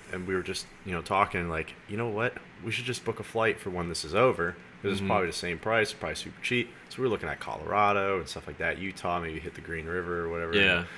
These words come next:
Speaker 1: And, uh, and then he's like, "Yo, the salmon runs in the summer." And I'm like, "Oh,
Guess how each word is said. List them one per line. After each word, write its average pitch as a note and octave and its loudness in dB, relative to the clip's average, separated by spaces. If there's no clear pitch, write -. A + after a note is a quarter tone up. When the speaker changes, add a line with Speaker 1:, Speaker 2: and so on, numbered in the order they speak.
Speaker 1:
And, F#2 2
uh, D#2 4
and G#2+ 2
then G2 6
he's G#2 2
like, D#2 -6
"Yo, G#2+ 8
the E2 -2
salmon G2+ 4
runs F#2+ 2
in D#2+ -4
the E2+ -2
summer." D#2+ 2
And F2 -6
I'm D2+ -6
like, D2 -10
"Oh, - 2